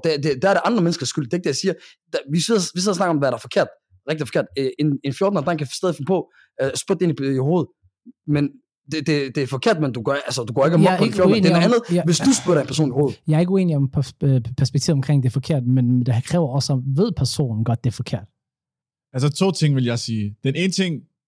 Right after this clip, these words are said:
Speaker 3: jeg vil nok gå hen og forklare vedkommende, hvor det her kommer fra, og det her, det er gjort. Men det, jeg vil tænke over, det er, at du har været hjemme, og du har sagt det til dine forældre, og de har tilladt det, og de har ikke tænkt sig over, eller de har ikke tænkt sig over det,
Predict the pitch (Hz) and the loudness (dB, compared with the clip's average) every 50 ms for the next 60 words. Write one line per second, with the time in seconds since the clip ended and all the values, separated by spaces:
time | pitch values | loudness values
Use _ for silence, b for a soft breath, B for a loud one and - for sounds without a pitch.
0 | _ _ _ _ _ _ _ _ _ _ _ - 120 147 143 147 151 151 143 151 | _ _ _ _ _ _ _ _ _ _ _ -4 -2 0 2 4 4 2 2 2
1 | 147 139 139 127 123 113 - - - - 127 113 107 95 - _ _ _ _ _ | 2 2 2 0 -2 -4 -6 -8 -6 -4 -4 -4 -4 -6 -8 _ _ _ _ _
2 | _ 110 123 127 - - 131 127 117 113 113 110 104 104 _ _ _ _ _ _ | _ -2 -2 -2 -2 -2 -4 -4 -4 -4 -8 -8 -8 -10 _ _ _ _ _ _
3 | _ _ _ _ - 120 131 135 123 123 127 120 - - 127 127 120 - - 120 | _ _ _ _ -6 -4 -2 0 0 0 -2 -2 -2 -4 -4 -4 -4 -4 -4 -4
4 | 113 110 - - 113 113 - 127 123 113 107 110 104 104 110 107 104 90 98 - | -4 -6 -6 -8 -10 -8 -4 -2 -2 -2 -2 -4 -6 -4 -4 -4 -4 -6 -8 -12
5 | - _ _ - 123 120 110 - _ _ _ _ _ _ - 165 185 196 180 160 | -16 _ _ -8 -8 -6 -6 -8 _ _ _ _ _ _ -4 0 0 0 0 0
6 | 143 131 - 139 143 139 131 135 123 120 117 - 143 127 120 117 113 - _ _ | -2 -2 -2 -2 0 0 0 0 0 0 0 0 -2 0 0 0 -2 -4 _ _
7 | _ _ _ _ _ _ _ _ _ _ _ - 156 170 156 151 131 117 107 120 | _ _ _ _ _ _ _ _ _ _ _ 0 0 2 2 2 0 0 0 0
8 | 127 135 151 165 180 175 151 - - 135 127 - 143 147 - - - - 139 165 | 0 2 2 2 0 -2 -4 -6 -6 -6 -2 2 2 2 2 0 -2 -2 -2 -2
9 | - - 208 185 - 151 143 131 127 - - - 131 123 117 123 120 117 - _ | -2 -4 -4 -4 0 0 0 0 0 -2 -2 -2 -2 -2 0 -2 -2 -4 -6 _
10 | _ _ _ _ _ _ _ _ - 233 - 127 214 214 185 - - 190 220 220 | _ _ _ _ _ _ _ _ -4 -2 0 0 0 0 0 0 0 0 2 2
11 | 185 156 - - 135 131 - - _ _ _ _ _ _ _ _ _ _ - 127 | 0 0 0 0 0 0 0 -4 _ _ _ _ _ _ _ _ _ _ -2 -2
12 | 135 - - 214 254 254 185 160 156 151 - - 151 143 123 - 131 120 113 113 | -2 -2 0 0 2 2 2 2 0 -2 0 0 0 0 2 0 0 0 0 -2
13 | 101 - - _ - 135 123 120 - 160 170 151 147 - - 190 180 151 143 123 | -4 -8 -12 _ -4 -2 -2 0 2 2 2 2 2 0 -2 -2 0 2 0 2
14 | 120 117 113 104 104 | 2 0 -2 -2 -4